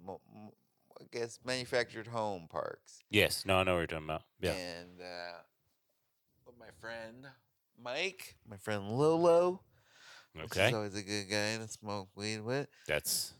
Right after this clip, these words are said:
Speaker 2: I think if you call yourself Lolo, that's what you're broadcasting.
Speaker 1: Yeah.
Speaker 2: Yeah.
Speaker 1: And so basically, I had a beginning against smoking weed up until that point. I was interested in it. I was doing research 'cause I was a big nerd,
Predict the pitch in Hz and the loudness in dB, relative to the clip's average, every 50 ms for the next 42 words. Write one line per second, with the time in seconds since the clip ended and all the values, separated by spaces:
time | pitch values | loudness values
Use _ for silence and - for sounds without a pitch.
0 | _ _ _ _ _ _ _ - - - _ - - - - - - 92 - 113 | _ _ _ _ _ _ _ -20 -20 -20 _ -20 -20 -20 -14 -4 -4 0 4 4
1 | 110 101 107 95 85 98 101 90 - 107 104 101 98 92 87 - 104 95 80 90 | 4 6 4 2 2 0 -2 0 4 6 6 8 6 6 2 -2 -2 -2 0 4
2 | 95 101 110 104 92 90 90 90 90 - - 98 92 82 85 87 87 80 78 92 | 4 6 6 6 4 2 4 2 0 0 -2 -4 -4 -2 -2 -2 -4 -2 2 4
3 | 95 107 - - 82 76 71 - - - - _ _ _ _ - 143 156 160 139 | 4 4 4 0 -4 -6 -6 -6 -14 -20 -20 _ _ _ _ -8 -4 -4 -2 -4
4 | 110 101 - - - - - - - - - - - - - - - - - - | -4 -6 -10 -14 -16 -18 -18 -18 -18 -16 -10 -6 -6 -6 -6 -6 -16 -20 -20 -20
5 | - - - - - - - - - 127 123 120 117 - 135 135 131 131 123 143 | -20 -20 -16 -14 -14 -14 -14 -12 -10 -10 -10 -10 -8 -4 -2 -2 -2 0 2 2
6 | 147 151 131 123 135 139 135 104 113 120 117 117 113 117 123 135 135 127 120 123 | 0 0 0 -4 -6 -6 -6 -4 -4 -4 -2 0 2 2 2 2 2 2 2 2
7 | 117 120 104 117 107 123 120 117 113 110 113 110 143 151 151 131 - - 127 113 | 2 0 -4 -4 -4 -4 -2 -2 -4 -6 -4 -4 -4 -4 -4 -6 -12 -14 -14 -16
8 | 110 - - 110 104 101 98 98 98 101 98 - - - 101 101 92 98 95 - | -16 -16 -20 -20 -20 -18 -18 -14 -12 -12 -14 -12 -10 -8 -8 -8 -8 -8 -10 -6
9 | - 92 87 90 92 90 85 - _ - 101 95 101 117 113 - - 101 95 92 | -4 -2 -2 -2 -4 -6 -8 -10 _ -12 -10 -8 -6 -8 -8 -8 -10 -12 -12 -12
10 | 90 - 117 147 156 - - - - 92 85 85 87 92 104 104 98 98 110 - | -12 -8 -8 -8 -8 -8 -12 -12 -12 -12 -12 -12 -12 -12 -10 -12 -12 -14 -14 -14
11 | - - 226 156 101 98 101 95 95 - - 107 127 151 - - 101 92 92 90 | -10 -10 -10 -8 -8 -10 -12 -12 -12 -8 -6 -6 -6 -6 -8 -12 -14 -12 -12 -12
12 | 87 82 - - - 92 - _ - 87 92 101 110 | -12 -12 -16 -14 -14 -14 -14 _ -14 -12 -10 -10 -10